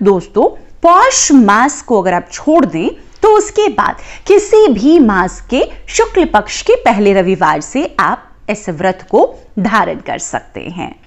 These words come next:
व्रत को अब कितनी संख्या में करना चाहिए? क्योंकि देखिए, हर व्रत की एक संख्या, अ, तय की गई है कि उतनी संख्या में विशेष फलों की प्राप्ति के लिए हमें वो व्रत जरूर करना चाहिए। तो जो रविवार का व्रत है उसकी संख्या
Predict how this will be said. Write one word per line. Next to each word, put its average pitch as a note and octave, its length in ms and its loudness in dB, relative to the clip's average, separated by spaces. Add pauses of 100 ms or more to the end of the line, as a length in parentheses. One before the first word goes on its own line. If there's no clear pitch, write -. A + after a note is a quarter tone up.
(400)
व्रत F#4+ 360 2
को G4+ 100 4
अब D#4+ 540 -2
कितनी G4+ 400 0
संख्या A#3+ 500 0
में D4+ 140 0
करना C#4+ 300 0
चाहिए? C4 400 -2 (240)
क्योंकि F#4+ 180 2
देखिए, F4+ 220 2
हर D4+ 220 4
व्रत C4+ 320 0
की D#4 60 2
एक D4 140 -2
संख्या, C4 540 2
अ, G#3 260 4
तय A3+ 340 0
की C#4+ 220 -2
गई C#4 220 2
है B3 200 0 (260)
कि D#4+ 60 2
उतनी D#4+ 240 4
संख्या C4+ 440 0
में C4 160 0
विशेष E4 400 0
फलों G#3+ 240 2
की G#3 140 -2
प्राप्ति G#3+ 380 -2
के G3 180 -2
लिए F#3+ 180 -4
हमें C4 300 -4
वो C4 160 0
व्रत A3+ 240 -2 (140)
जरूर E3 240 -2
करना D3+ 340 -4
चाहिए। - 480 -8 (360)
तो F#4+ 60 4
जो G4 200 4
रविवार D#4 460 4
का D4+ 140 -2
व्रत C#4 300 0
है A3 200 -6 (180)
उसकी E4+ 320 -2
संख्या F3+ 420 -4